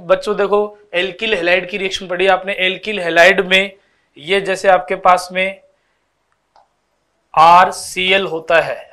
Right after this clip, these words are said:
मैं एक, एक एल्किल क्लोराइड की जैसे एग्जांपल ले लिया, और इसमें ये अमोनिया हमारे पास क्या होता है,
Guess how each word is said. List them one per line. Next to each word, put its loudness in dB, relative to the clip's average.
मैं -2
एक, -2
एक -10
एल्किल -2
क्लोराइड 2
की -8
जैसे -4
एग्जांपल -2
ले -4
लिया, -4
और -2
इसमें -8
ये -4
अमोनिया -4
हमारे -2
पास -2
क्या -2
होता -2
है, -8